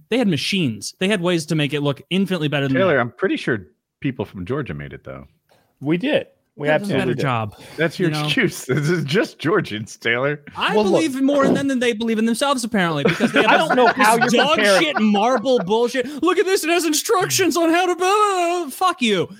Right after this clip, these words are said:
Speaker 1: It sucks. And it was ugly, and they should do it again and make it nice.
Speaker 2: They haven't won
Speaker 3: First
Speaker 2: a
Speaker 3: of
Speaker 2: World
Speaker 3: all.
Speaker 2: Series in, like, thirty years. This is not an impressive state.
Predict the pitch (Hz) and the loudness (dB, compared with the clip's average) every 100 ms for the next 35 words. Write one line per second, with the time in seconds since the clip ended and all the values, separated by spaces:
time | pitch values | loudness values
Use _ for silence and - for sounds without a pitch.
0 | 202 247 - 285 190 - - - _ _ | -8 -2 2 2 0 -4 -14 -16 _ _
1 | 214 240 226 240 240 247 156 - 180 202 | 0 2 2 0 0 -2 -2 -4 -2 -2
2 | 214 202 208 262 226 208 214 185 202 226 | -2 -4 -2 -2 -2 -4 -2 -4 -4 -6
3 | 208 - - _ _ 147 180 220 190 180 | -8 -10 -16 _ _ -2 0 0 0 0
4 | 160 175 180 180 151 123 107 98 - 131 | 0 -2 -2 0 0 0 -2 -4 -2 -2
5 | 120 120 90 98 120 107 113 127 143 110 | 0 -2 -4 -6 -6 -4 -2 0 0 -2
6 | 95 117 104 92 - 117 101 82 | -4 -4 -4 -8 -6 -2 -2 -4